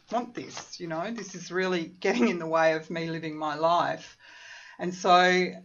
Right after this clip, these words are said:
we can feel those sorts of feelings. And then there's another stage that Kubler-Ross saw, which was, she called it bargaining. Other people call it exploring.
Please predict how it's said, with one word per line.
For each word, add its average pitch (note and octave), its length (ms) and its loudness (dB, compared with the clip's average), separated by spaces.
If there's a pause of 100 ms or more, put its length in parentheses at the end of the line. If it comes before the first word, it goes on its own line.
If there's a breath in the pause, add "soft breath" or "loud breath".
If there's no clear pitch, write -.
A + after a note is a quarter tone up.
(140)
we F#3+ 200 2
can F#3+ 200 -4
feel F#3 240 0
those F#3+ 320 2
sorts - 240 -6
of F3+ 80 -16
feelings. D#3 500 -6
And F#3+ 220 -2
then B3 160 -2
there's C#4 200 0
another G3 340 0
stage F3 500 2
that D#3+ 320 -4
Kubler-Ross E3+ 600 -6
saw, F3+ 260 -6
which D#3+ 340 -6
was, E3 400 -8
she - 240 -2
called A#3 240 2
it - 140 -4
bargaining. G3+ 640 2
Other F#3+ 240 -2
people G3 340 -4
call E3+ 320 -2
it D#3 200 -2
exploring. G3 840 -4